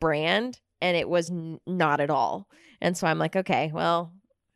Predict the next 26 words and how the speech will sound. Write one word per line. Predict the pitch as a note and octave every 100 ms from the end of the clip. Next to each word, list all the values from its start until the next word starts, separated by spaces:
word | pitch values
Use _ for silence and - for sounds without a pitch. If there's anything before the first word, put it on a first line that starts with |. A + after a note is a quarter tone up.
| -
it, | D#3+ -
I'm | A#2+ F3
sure | D3 A3
it | G3
won't | F#3 F#3
actually | C#3+ E3+ F#3
look | E3+ D#3+ D3+
like | D3+
that | D#3+ A#2+
when | D3+
it | -
comes | A#3 A#3
to | -
me | A3+ G#3 G3+ F#3+
because | F#3+ E3+ E3+ D#3
this | D#3+ D#3+
is | E3+
not | E3 D3
very | D#3+ D#3
legitimate, | D#3 E3+ G#3+ G#3 G3 -
so | E3+ D3
I'm | D3
gonna | D#3 D#3
choose | - D#3 D#3
not | D#2
to." | -